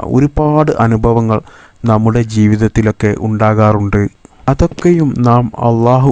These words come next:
ഇഷ്ടപ്പെടാത്ത, അള്ളാഹു പൊരുത്തപ്പെടാത്ത രീതിയിലുള്ള പല തെറ്റുകളും ചെയ്യുന്നത് കൊണ്ടാണ്. അപ്പോൾ നാം നമ്മുടെ ജീവിതത്തിൽ എന്ത് നല്ല കാര്യങ്ങൾ ചെയ്യാൻ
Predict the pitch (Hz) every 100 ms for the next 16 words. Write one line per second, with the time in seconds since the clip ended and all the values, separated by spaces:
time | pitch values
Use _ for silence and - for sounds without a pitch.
0 | 127 113 - 127 117 107 107 - 104 98
1 | - _ - 117 123 127 131 - 120 117
2 | 120 - 143 123 117 117 113 107 104 107
3 | 107 104 98 - - 127 143 - 123 -
4 | 139 147 143 - - 110 110 110 107 107
5 | 104 101 101 101 98 - - - - -
6 | - - 135 - 170 165 165 156 139 135
7 | 143 143 139 123 117 117 117 117 - 113
8 | - - 143 151 160 170 156 156 - 135
9 | 135 131 131 127 - 117 120